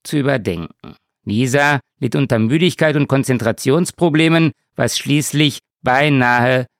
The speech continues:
zu einem Unfall führte. Entschlossen, sich nicht noch einmal in eine solche Situation zu bringen,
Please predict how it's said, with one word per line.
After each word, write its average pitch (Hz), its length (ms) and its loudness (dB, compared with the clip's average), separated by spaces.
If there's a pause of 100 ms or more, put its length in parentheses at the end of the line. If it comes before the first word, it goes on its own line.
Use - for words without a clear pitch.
zu - 160 -4
einem 151 320 0
Unfall 78 480 -6
führte. 73 520 -14 (320)
Entschlossen, 147 680 0 (260)
sich - 300 -2
nicht 151 260 2
noch 160 180 0 (100)
einmal 123 500 2
in 101 120 0
eine 113 200 2
solche 139 400 2
Situation 123 680 0
zu 156 160 -2
bringen, 160 420 2